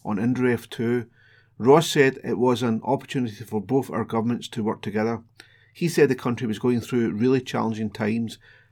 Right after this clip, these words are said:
and that opinion polls showed the vast majority of Scots did not want another referendum. This comes as a new poll found half of Scots would vote for the S N P at the next general election if doing so meant leaving the union.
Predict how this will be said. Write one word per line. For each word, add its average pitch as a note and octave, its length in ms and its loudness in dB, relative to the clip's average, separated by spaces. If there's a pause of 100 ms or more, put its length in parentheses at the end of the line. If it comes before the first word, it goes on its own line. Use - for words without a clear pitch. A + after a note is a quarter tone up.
(220)
and A2 120 0
that - 120 0
opinion C3 500 0
polls A2+ 320 -4
showed A2+ 380 -2 (220)
the G#2+ 80 -6
vast B2+ 340 2
majority A#2 340 0
of A2+ 100 -8
Scots - 460 -4 (240)
did G2+ 140 -6
not A2 240 4
want A2 360 -2
another A2 460 -2
referendum. G#2+ 640 -2 (380)
This D3 160 4
comes D3 400 0
as A2+ 200 -6
a A2+ 80 0
new A#2+ 200 4
poll B2 260 -4
found A2+ 300 0
half - 360 -2
of C#3+ 80 -8
Scots - 460 -2 (260)
would G#2 140 -4
vote A2+ 280 0
for - 100 -10
the A2 140 2
S A2 180 -2
N G#2+ 160 0
P A2 420 -8 (220)
at G#2+ 100 -4
the G2 60 -2
next A#2 240 -2
general A2 300 -2
election G#2+ 400 -6 (500)
if - 260 -8
doing B2+ 240 6
so A2+ 220 -4
meant A2 300 0
leaving G#2+ 280 -4
the G#2 80 0
union. A2+ 520 -2